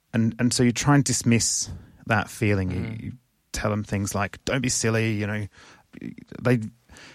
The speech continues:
Speaker 1: we react because we view it as misbehaviour. And I guess understanding that that anxiety for a child, whether it's around school or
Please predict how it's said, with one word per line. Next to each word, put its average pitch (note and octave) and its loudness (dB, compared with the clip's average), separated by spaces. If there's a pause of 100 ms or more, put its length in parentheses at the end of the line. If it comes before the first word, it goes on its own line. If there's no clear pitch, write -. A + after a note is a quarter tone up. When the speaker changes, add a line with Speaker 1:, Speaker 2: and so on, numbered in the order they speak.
(160)
Speaker 1:
we C#3+ 8
react D3+ 6
because D3+ 6
we C3+ 6
view A#2 6
it A2+ 4
as G2+ 0
misbehaviour. G2 -2 (500)
And G#2+ 4
I B2+ -4
guess D3 4 (120)
understanding A#2 2
that G#2+ -2
that A2 -2 (560)
anxiety A#2 2
for - -6
a F2 -2
child, G2+ 2
whether F#2+ -2
it's - -8
around F#2 0
school A#2 4
or F#2 2